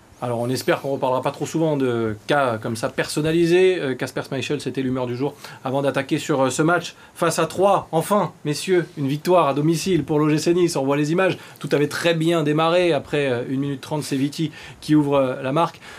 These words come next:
Et puis, euh, l'O G C Nice va ensuite, euh, effectuer une très bonne période. Penalty transformé par, euh, Andy Delors. Bon anniversaire Andy.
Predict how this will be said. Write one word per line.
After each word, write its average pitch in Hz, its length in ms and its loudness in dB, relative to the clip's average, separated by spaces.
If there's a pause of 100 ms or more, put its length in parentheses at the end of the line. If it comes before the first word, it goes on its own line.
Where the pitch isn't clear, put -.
(140)
Et 139 80 0
puis, 156 320 2
euh, 127 340 4
l'O 131 120 0
G 135 100 2
C 143 140 -4
Nice 143 180 -2
va 127 400 0
ensuite, 139 380 -4
euh, 127 120 -2
effectuer 147 480 -4 (280)
une 120 80 -14
très 214 220 2
bonne 180 260 0 (160)
période. 165 500 0
Penalty 160 440 -2
transformé 143 440 -4
par, 139 240 0
euh, 127 200 0
Andy 131 280 -2
Delors. 170 420 0 (120)
Bon 127 240 -4
anniversaire 123 480 -4
Andy. 165 260 -6